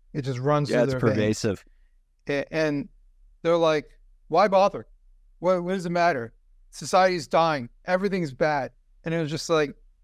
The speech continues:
Speaker 1: that person is, is never going to be happy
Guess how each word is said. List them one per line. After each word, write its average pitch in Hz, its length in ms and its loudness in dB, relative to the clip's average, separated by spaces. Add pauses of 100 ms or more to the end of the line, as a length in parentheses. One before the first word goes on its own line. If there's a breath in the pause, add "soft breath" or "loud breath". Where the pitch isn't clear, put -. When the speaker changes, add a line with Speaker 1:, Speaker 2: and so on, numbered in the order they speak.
(720)
Speaker 1:
that 190 260 2
person 180 440 -2
is, 131 240 -6 (360)
is 139 200 -4
never 151 400 0
going 139 200 -2
to 120 100 -14
be 123 80 -6
happy 110 460 -8